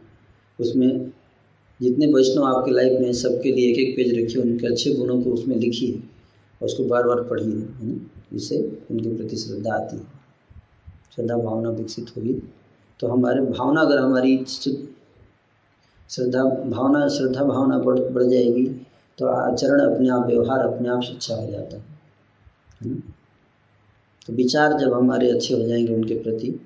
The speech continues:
नज़रिया अच्छा हो जाएगा जब हमारा उनके प्रति, तो आचरण अपने आप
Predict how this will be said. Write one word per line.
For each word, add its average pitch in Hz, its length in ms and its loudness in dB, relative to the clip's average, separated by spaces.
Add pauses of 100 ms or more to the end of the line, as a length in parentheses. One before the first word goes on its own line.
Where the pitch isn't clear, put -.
(460)
नज़रिया 127 440 4
अच्छा - 260 0
हो 117 140 -2
जाएगा 117 340 -2
जब 113 160 -2
हमारा 113 200 -2
उनके 113 240 -6
प्रति, 135 400 -12 (760)
तो - 360 -2 (420)
आचरण 127 480 0
अपने - 300 -6
आप - 280 -8